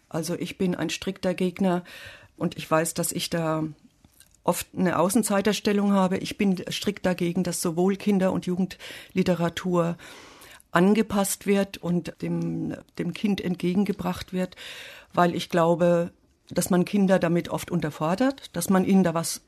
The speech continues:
überstülpt, was eigentlich gar nicht vorhanden ist. Und meine Erfahrung ist eben auch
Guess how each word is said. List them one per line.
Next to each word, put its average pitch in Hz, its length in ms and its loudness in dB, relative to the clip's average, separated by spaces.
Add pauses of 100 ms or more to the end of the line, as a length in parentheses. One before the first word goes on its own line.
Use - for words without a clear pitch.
überstülpt, 214 760 2
was - 300 -2
eigentlich 165 340 0
gar 156 140 0
nicht 165 160 -4
vorhanden 165 480 -2
ist. - 280 -4 (500)
Und 190 180 0
meine 185 280 6
Erfahrung 180 540 0
ist - 300 -6
eben 175 300 0
auch 160 420 -2